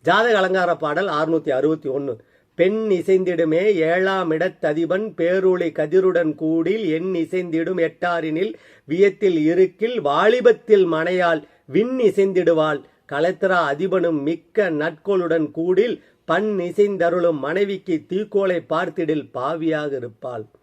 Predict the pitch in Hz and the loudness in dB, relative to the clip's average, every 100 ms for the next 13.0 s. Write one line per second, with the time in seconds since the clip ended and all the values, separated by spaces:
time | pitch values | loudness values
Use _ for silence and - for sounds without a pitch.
0 | _ _ _ - 117 156 185 180 170 185 | _ _ _ -12 -4 0 0 0 -2 -4
1 | 190 220 330 - 147 147 190 165 147 143 | -4 -4 -6 -6 -4 -2 -2 -2 -2 -4
2 | 131 123 113 _ _ _ 131 170 202 170 | -6 -6 -12 _ _ _ -4 -2 0 0
3 | 147 156 180 160 131 180 143 131 135 123 | 0 0 -4 -6 -12 -10 -8 -8 -8 -10
4 | 107 107 - _ 127 151 170 156 143 139 | -10 -14 -14 _ -8 -6 -4 -4 -6 -6
5 | 139 165 135 143 151 147 127 151 151 135 | -8 -6 -6 -4 -6 -6 -4 -4 -4 -8
6 | 123 113 _ _ _ 170 208 220 185 165 | -8 -14 _ _ _ 0 0 0 -4 -2
7 | 190 185 170 156 165 214 156 156 185 190 | -2 -2 -2 0 2 2 2 2 2 0
8 | 190 160 165 160 170 151 156 208 226 _ | 0 -2 -4 -2 -4 -2 -2 -4 -6 _
9 | _ - 185 233 233 226 190 180 160 196 | _ 0 6 6 6 4 2 2 0 2
10 | 208 202 202 175 165 147 123 180 196 190 | 2 2 0 -2 -2 -2 0 2 2 2
11 | 170 170 180 220 160 139 113 101 _ _ | 0 0 -2 -2 -4 -4 -8 -12 _ _
12 | _ _ _ - 202 214 202 180 160 170 | _ _ _ -4 -2 0 2 2 2 0